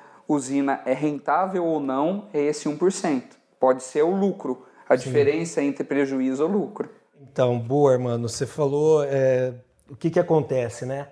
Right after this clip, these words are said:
Speaker 2: Falando em prejuízo ou lucro. Se a gente imaginar que a nossa usina é uma caixa, que nem nós já discutimos em programas anteriores, a cana que vem eu tenho que pagar o meu fornecedor. E o pagamento do meu fornecedor tá atrelado aos preços do meu produto.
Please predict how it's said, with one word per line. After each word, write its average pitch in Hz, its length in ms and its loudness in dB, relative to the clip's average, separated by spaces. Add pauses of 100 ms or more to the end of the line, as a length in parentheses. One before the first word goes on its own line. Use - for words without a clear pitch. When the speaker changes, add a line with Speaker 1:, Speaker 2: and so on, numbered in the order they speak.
(320)
Speaker 2:
Falando 139 280 -2
em 147 60 0
prejuízo 143 640 -2
ou 139 40 -2
lucro. 123 400 -6 (480)
Se - 200 -2
a 127 40 4
gente 156 220 2
imaginar 156 760 2
que 143 100 0
a 135 40 4
nossa 139 320 0
usina 135 360 0
é - 20 0
uma 131 180 -4
caixa, 139 540 0 (300)
que 139 80 -10
nem 135 120 -2
nós 147 180 2
já 143 120 0
discutimos 135 640 -4
em 139 100 0
programas 139 540 0
anteriores, 131 640 -4
a 131 80 -2
cana 165 320 0
que 165 160 -6
vem 139 240 -2
eu 156 80 0
tenho 151 240 -8
que 147 80 -12
pagar 139 400 -4
o 135 60 -8
meu 127 120 -10
fornecedor. 123 680 -14 (600)
E 135 60 -8
o 113 40 -8
pagamento 147 580 2
do 147 80 -4
meu 139 160 -2
fornecedor 131 680 -4
tá 151 120 -2
atrelado 139 420 2
aos 143 160 -2
preços 139 420 -4
do 139 80 -8
meu 143 160 -4
produto. 143 540 -10